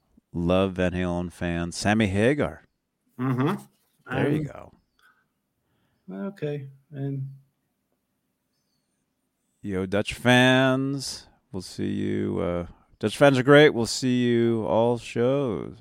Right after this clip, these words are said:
Speaker 1: all soon. Michael Anthony.
Speaker 2: Okay.
Speaker 1: There you
Speaker 2: So
Speaker 1: go.
Speaker 2: Yeah, and that, that was the, you know, the good thing. Uh, I had Mike,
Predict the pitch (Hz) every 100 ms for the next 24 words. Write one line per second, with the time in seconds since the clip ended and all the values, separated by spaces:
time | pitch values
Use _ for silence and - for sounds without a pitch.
0 | - 117 135 - 160 170 156 107 117 -
1 | 104 113 117 120 151 82 67 120 _ _
2 | _ _ _ 107 117 101 92 - - -
3 | - _ - 123 139 - 69 67 - _
4 | _ _ - - _ _ - _ _ _
5 | _ _ 131 175 220 247 277 254 269 233
6 | 254 247 247 226 247 226 175 175 196 202
7 | 214 196 156 170 185 202 196 208 185 196
8 | 190 -